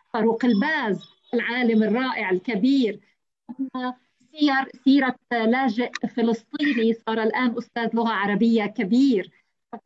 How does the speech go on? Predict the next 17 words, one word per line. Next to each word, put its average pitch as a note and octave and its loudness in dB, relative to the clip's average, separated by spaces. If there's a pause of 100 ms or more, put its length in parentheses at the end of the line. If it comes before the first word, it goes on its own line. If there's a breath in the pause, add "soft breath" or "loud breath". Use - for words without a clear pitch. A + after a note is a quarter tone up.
(240)
سير G4 0
حقيقية. C#4 -2
أنا، D4+ -2 (200)
نعم، D#4 2
نريد C#4+ 2
أن C4 0
نسمع B3+ -4
عن A3 -4
سيرة B3+ -2 (120)
أحمد A3+ -6
شوقي B3 2
ونريد A#3+ 4
أن A#3 0
نسمع A#3+ -6
عن G3 -2
هؤلاء G#3+ 0
الكبار، A3+ -4